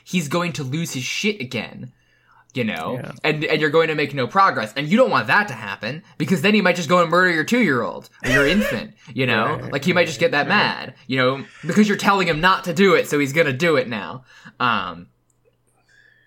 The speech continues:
Speaker 2: See, yeah, you're, yeah, huh. Cass understands children in ways I will never
Speaker 1: Um, you know, so,
Speaker 2: Yeah,
Speaker 1: like,
Speaker 2: yeah.
Speaker 1: i-,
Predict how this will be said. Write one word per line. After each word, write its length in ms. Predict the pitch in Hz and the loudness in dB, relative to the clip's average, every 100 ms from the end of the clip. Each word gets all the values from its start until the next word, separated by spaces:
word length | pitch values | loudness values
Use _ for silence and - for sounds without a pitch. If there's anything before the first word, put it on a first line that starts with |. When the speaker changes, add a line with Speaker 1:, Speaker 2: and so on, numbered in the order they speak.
| _ _ _ | _ _ _
Speaker 2:
See, 280 | _ - 143 | _ -18 -16
yeah, 240 | 143 143 135 | -12 -10 -8
you're, 260 | 135 160 156 | -6 -6 -6
yeah, 180 | 143 - - | -10 -10 -6
huh. 240 | 214 110 - - _ - _ _ _ _ | -4 -4 -8 -20 _ -20 _ _ _ _
Cass 380 | - 147 139 - | -12 -10 -10 -10
understands 580 | 131 123 - 123 120 | -12 -14 -16 -16 -16
children 520 | - - 123 120 120 123 _ _ _ | -20 -20 -20 -20 -20 -20 _ _ _
in 140 | 139 120 _ _ _ - _ _ | -20 -20 _ _ _ -20 _ _
ways 260 | 117 123 131 | -12 -8 -6
I 100 | 117 | -6
will 120 | 117 | -6
never 420 | 117 117 117 117 _ _ _ _ | -6 -10 -12 -14 _ _ _ _
Speaker 1:
Um, 480 | 120 101 92 90 92 | -4 -4 -6 -12 -8
you 120 | 107 | -6
know, 160 | 95 107 | -6 -6
so, 180 | 143 | -2
Speaker 2:
Yeah, 60 | 131 | -2
Speaker 1:
like, 240 | 123 - | -2 -4
Speaker 2:
yeah. 160 | 120 123 | -8 -12
Speaker 1:
i-, 120 | - | -10